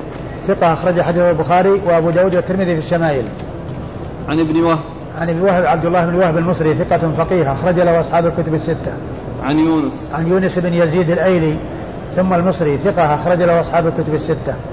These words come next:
Speaker 2: عن ابن شهاب.
Speaker 1: عن ابن شهاب مر ذكره.
Speaker 2: عن ابن المسيب عن أبي هريرة.
Speaker 1: عن ابن المسيب عن أبي هريرة، عن، عن، عن، عن ابن المسيب وهو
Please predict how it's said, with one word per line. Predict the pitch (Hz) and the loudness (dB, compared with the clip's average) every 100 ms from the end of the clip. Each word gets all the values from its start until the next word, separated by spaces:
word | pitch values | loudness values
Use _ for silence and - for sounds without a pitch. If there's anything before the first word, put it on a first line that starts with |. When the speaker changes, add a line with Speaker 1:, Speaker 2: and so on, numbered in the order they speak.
| - | -6
Speaker 2:
عن | 143 | -2
ابن | 151 151 | 0 0
شهاب. | 151 151 147 156 170 | 0 0 0 2 2
Speaker 1:
عن | 170 | 0
ابن | 160 | -2
شهاب | 165 165 185 | 0 2 2
مر | 180 170 | 2 4
ذكره. | 170 165 151 | 2 2 2
Speaker 2:
عن | |
ابن | 143 151 156 | 2 0 0
المسيب | 151 147 165 170 160 | -2 -2 -2 0 0
عن | 156 | 0
أبي | 160 156 147 | 0 0 0
هريرة. | 147 139 117 - | 2 0 -2 -6
Speaker 1:
عن | 139 175 | -2 0
ابن | 170 | 0
المسيب | 165 156 180 190 180 | -2 0 2 2 2
عن | 165 165 | 0 0
أبي | 160 | 2
هريرة، | 160 175 180 | 2 2 2
عن، | 165 170 | 0 0
عن، | 170 170 170 | -2 -2 -2
عن، | 170 156 160 | 0 0 0
عن | 165 165 160 | 0 0 -2
ابن | 156 | -2
المسيب | 151 156 175 190 190 | -2 0 2 2 2
وهو | 170 156 156 151 | 2 2 4 2